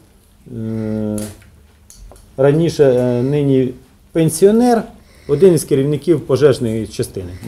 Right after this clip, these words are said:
нашої, місцевої. Я думаю, в званні, напевно, підполковник. І каже: "Допоможіть узаконити земельну ділянку". "А в чому, — кажу, — проблема?" Кажу: "Ви ж її купили?"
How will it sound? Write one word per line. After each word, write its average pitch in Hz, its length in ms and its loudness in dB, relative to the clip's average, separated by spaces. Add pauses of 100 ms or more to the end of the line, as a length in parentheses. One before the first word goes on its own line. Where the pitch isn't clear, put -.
нашої, 107 240 -10
місцевої. 92 460 -4 (920)
Я 214 100 -2
думаю, 151 360 2
в 123 80 0
званні, 147 360 0
напевно, 123 380 2
підполковник. 98 680 -6 (440)
І - 20 -18
каже: 170 240 2
"Допоможіть 220 600 0
узаконити 175 640 2
земельну 143 400 2
ділянку". 98 420 -4 (1040)
"А 151 80 2
в 151 60 0
чому, — 202 280 2
кажу, — 156 280 2
проблема?" 104 460 -2 (800)
Кажу: 135 220 -2
"Ви 175 140 6
ж 160 80 -6
її 180 120 2
купили?" 180 500 0